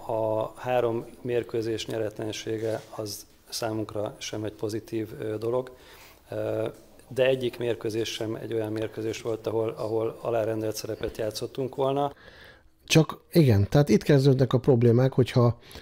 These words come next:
Speaker 2: ö, ezt, ezt a dolgot, hogy három mérkőzést nem sikerült behúzni, úgy is lehet értékelni, hogy nem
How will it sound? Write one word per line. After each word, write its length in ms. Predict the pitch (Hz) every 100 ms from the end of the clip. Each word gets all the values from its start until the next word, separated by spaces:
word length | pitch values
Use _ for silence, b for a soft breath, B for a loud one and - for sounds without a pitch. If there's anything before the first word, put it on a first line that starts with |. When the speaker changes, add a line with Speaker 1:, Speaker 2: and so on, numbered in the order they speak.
| B B
Speaker 2:
ö, 200 | - 127 123
ezt, 360 | - 160 - - _ _ _
ezt 260 | 170 175
a 60 | 147
dolgot, 460 | 127 117 117 180 -
hogy 260 | 123 117 -
három 360 | 120 143 123
mérkőzést 460 | 131 120 117 113 -
nem 100 | 131
sikerült 380 | - - 113 110
behúzni, 460 | 113 123 123 147 - B B -
úgy 140 | 214
is 160 | 226 -
lehet 260 | 120 110
értékelni, 580 | 113 107 110 98 113 120
hogy 140 | 123
nem 260 | 113 117 117